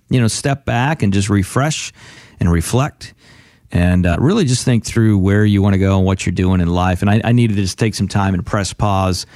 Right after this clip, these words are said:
on the show. So thanks for joining us again. And I'm excited about this show today. I really wanna talk to you about the idea of aligning your life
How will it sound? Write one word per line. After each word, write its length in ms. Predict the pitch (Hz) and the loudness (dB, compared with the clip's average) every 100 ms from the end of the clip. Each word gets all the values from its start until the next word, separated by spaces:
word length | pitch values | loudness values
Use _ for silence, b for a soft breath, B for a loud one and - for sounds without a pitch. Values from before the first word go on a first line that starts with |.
| B B B B B - | B B B B B 0
on 180 | 98 | 2
the 100 | 95 | 2
show. 260 | 90 117 98 | 0 0 0
So 200 | - 110 | 0 -2
thanks 320 | - 175 175 | 0 -2 0
for 100 | 143 | -2
joining 360 | 110 151 156 151 | 0 0 2 0
us 140 | - | 0
again. 300 | 123 139 143 | 0 2 2
And 80 | 131 | 2
I'm 80 | 113 | 2
excited 300 | - 151 151 | 0 -2 0
about 200 | 131 120 | 0 0
this 100 | 127 | -2
show 260 | - 135 | 0 -2
today. 400 | 127 113 107 98 | 0 0 0 0
I 60 | 98 | 2
really 240 | 120 208 | 2 0
wanna 180 | 262 180 | 0 -2
talk 320 | - 131 147 - | -2 -4 -4 -2
to 100 | 120 | 0
you 140 | 110 | 2
about 220 | 104 107 | 2 0
the 140 | 123 - | -2 -2
idea 680 | 104 98 117 127 98 95 - B B B B 113 | -2 0 0 2 2 0 -2 B B B B -2
of 100 | 107 | 0
aligning 680 | 107 117 131 175 208 196 | 2 2 2 0 2 2
your 200 | 151 120 | 2 4
life 680 | 110 120 98 80 - - | 2 2 0 -4 -8 -16